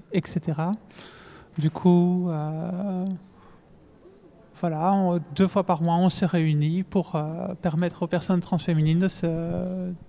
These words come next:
de sociabiliser, de partager, euh, des savoirs, des vécus, et cetera. On parta-, c'est un peu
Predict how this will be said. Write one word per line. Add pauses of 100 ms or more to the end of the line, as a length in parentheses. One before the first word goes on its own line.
(920)
de
sociabiliser,
de
partager,
euh,
des
savoirs,
des
vécus, (480)
et
cetera.
On
parta-, (2000)
c'est
un
peu